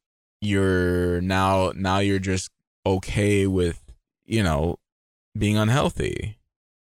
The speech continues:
You know what I'm saying? When most people, they just don't wanna work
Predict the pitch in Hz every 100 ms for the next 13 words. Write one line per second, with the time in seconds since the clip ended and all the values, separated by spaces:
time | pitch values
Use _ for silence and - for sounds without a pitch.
0 | _ - 107 95 95 98 95 101 98 98
1 | 98 117 - 120 98 95 107 170 _ _
2 | _ _ - 101 101 101 - 101 101 92
3 | 95 95 -